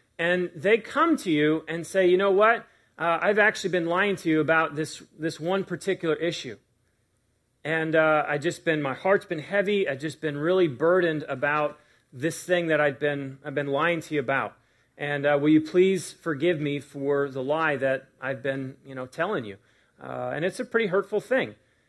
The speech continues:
Is your response one of grace? Is it one of mercy? Is it like your friend who said, you know, to you, "Oh, stop talking. I love you. I'm thankful for you.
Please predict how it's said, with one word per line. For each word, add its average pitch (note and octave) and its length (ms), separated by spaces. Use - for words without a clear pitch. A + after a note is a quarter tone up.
Is G3+ 240
your B3+ 160
response B3 840
one D3+ 360
of D3 640
grace? D#3+ 600
Is C3+ 120
it D3+ 120
one E3 180
of C3+ 160
mercy? F#3 580
Is C#3 160
it D#3+ 200
like C#3 360
your F3 180
friend G3+ 540
who F3+ 140
said, F#3 560
you E3 140
know, E3 100
to D#3+ 160
you, F#3+ 320
"Oh, D#3 80
stop G#3+ 320
talking. F3 460
I D3 80
love E3+ 340
you. G3+ 120
I'm C3+ 100
thankful F#3+ 420
for F#3+ 260
you. F#3+ 260